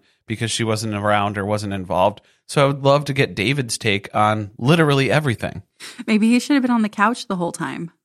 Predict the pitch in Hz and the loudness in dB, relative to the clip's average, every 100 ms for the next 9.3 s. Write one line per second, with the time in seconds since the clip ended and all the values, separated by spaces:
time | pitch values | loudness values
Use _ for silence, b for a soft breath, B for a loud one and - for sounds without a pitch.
0 | - 196 - 226 202 233 180 151 170 _ | -4 -4 -2 -4 -4 -4 -4 -6 -12 _
1 | _ 196 190 226 294 285 - - - - | _ -2 2 4 6 4 -2 -10 -14 -18
2 | _ _ 131 123 110 120 135 120 117 - | _ _ 2 4 2 0 0 2 2 -2
3 | _ - 117 123 - 117 123 123 117 113 | _ 2 4 4 4 4 4 2 0 2
4 | 107 117 110 117 110 104 110 107 107 110 | 2 2 -2 -2 -2 0 0 2 2 0
5 | 120 - 117 107 104 110 107 110 101 107 | -2 0 0 0 -2 -4 -2 -4 -4 -4
6 | 95 - 98 101 117 - 107 147 151 175 | -4 0 2 2 -2 -2 0 2 4 4
7 | 185 220 190 151 175 156 127 107 135 117 | 6 6 6 6 6 4 2 4 6 6
8 | 95 85 - 127 113 120 113 - 107 120 | 4 0 2 2 4 0 0 -4 -4 0
9 | 98 73 101 | 0 0 -6